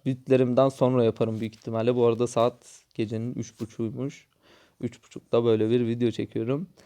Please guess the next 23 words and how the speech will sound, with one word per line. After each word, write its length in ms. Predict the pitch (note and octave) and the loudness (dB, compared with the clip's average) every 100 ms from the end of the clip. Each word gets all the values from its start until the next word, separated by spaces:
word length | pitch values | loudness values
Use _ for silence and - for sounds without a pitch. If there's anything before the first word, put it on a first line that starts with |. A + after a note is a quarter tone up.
| - - - | -20 -20 -6
Ee, 440 | A#2 A#2 A2+ A2+ A2+ | 0 2 2 2 0
ne 100 | C3 | 2
zaman 360 | D3 D3 B2+ B2 | 4 4 4 0
bütlerim? 560 | A2+ - A#2+ C3+ C#3+ C3+ | -6 -2 0 0 -2 0
Bir 60 | |
dakika. 560 | A2+ G#2+ - C3+ C#3+ D#3 _ _ _ | 2 0 0 2 2 0 _ _ _
Bakalım 360 | A#2+ - A#2+ B2 | -10 -6 -4 -4
bugün 220 | A#2 A#2 | -4 -4
ayın 160 | A2+ A2+ | -6 -6
kaçıymış? 440 | A#2+ A2+ A#2 C#3 | -6 -6 -8 -8
Sekiz 340 | - C3+ D3 - | -2 0 0 -2
Şubat 720 | - B2 D3+ - - - - | -2 2 2 0 -20 -20 0
on 320 | C3 D3 D3+ C3 | 4 4 4 2
bir 120 | B2 | 0
gibi 400 | A#2 B2 D3 C3 | 0 0 0 0
bütlerim 600 | C3 - C3+ C3+ C3+ C3 | -4 -4 2 4 4 4
başlıyor. 460 | A#2 A2 - C#3 | 4 4 0 -2
Sonrasında 1000 | D3 D3+ C#3+ B2+ B2+ A#2+ B2 D3 D3+ D3 - _ | 2 0 2 -2 -2 -2 2 4 4 2 -4 _
yeni 400 | C3 C#3 B2+ B2+ - | 0 2 2 0 -4
bir 220 | F#3 C#3 D#3 | -2 0 -2
şarkı 540 | - - A#2+ A#2+ C#3+ | -4 2 2 2 2
yapacağım 400 | B2+ A#2 A2+ A2 | 2 2 -4 -2
arkadaşlar. 680 | A2 A2 A#2 A#2 - C#3+ D#3 | -2 -2 0 -2 2 2 2